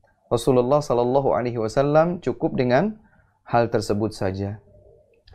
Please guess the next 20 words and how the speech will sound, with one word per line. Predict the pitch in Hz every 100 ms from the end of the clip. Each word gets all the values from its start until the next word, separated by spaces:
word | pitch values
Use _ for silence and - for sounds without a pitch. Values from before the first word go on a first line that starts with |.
| - - -
Bahkan | 131 180 185
disebutkan | 160 160 202 202 175
oleh | 147 143
Abu | 135 135
Umamah | - 139 160 180 151
Al-Bahili | 127 127 131 113 104 101 127 -
radhiyallahu | 143 143 135 120 123 131 117
taala | 120 117 117 107 127
anhu | 147 123 147
bahwa | 160 110 107 110 147 - _ _ _ _ _ _ _ _ _
Rasulullah | 110 131 185 190 165 180
sallallahu | 165 151 151 170 156
alaihi | 143 147 135
wasallam | 131 170 190 175
beserta | 139 - 139 127
keluarganya | - 156 147 123 104 95 113 185 214 _ _ _ _ -
ketika | 123 135 135
makan | 170 180 143
khubzus | 127 165 131 139
syair | - 127 - 151 196